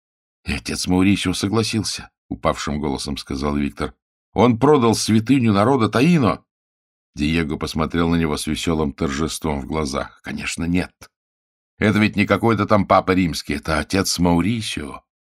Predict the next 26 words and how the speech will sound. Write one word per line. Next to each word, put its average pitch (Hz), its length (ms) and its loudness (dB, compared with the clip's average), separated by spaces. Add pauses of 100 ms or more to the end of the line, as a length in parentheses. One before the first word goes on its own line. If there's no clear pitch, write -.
(140)
чье 98 240 2
сердце 101 460 2
сделано 92 400 2
из 90 180 0
стали, 95 440 0
а 82 160 2
дух 85 300 2
несокрушим". 90 880 0 (500)
Священник 85 580 0
отказал 131 440 -2
незваному 80 560 0
гостю 90 300 2
и 87 40 4
попросил 90 460 0
немедленно 90 440 2
покинуть 95 440 0
его 78 160 -4
дом. 78 320 0 (420)
Алехандро 85 600 2
Вальенте 85 520 2
де 76 100 0
ла 76 140 2
Сота 82 360 -2
был 76 180 -4
крайне 80 400 -4
недоволен 76 840 -6